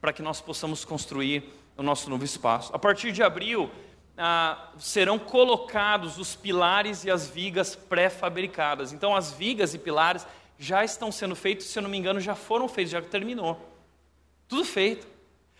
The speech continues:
Em abril, essas vigas vêm e elas serão colocadas ali. Então, é, é, é, a gente vai começar a montar essa estrutura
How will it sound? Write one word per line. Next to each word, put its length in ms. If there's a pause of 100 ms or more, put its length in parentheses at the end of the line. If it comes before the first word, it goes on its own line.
(120)
Em 140
abril, 460
essas 280
vigas 380
vêm 360 (400)
e 80
elas 180
serão 260
colocadas 800
ali. 320 (540)
Então, 360
é, 60
é, 40
é, 500
a 100
gente 200
vai 80
começar 320
a 40
montar 280
essa 180
estrutura 720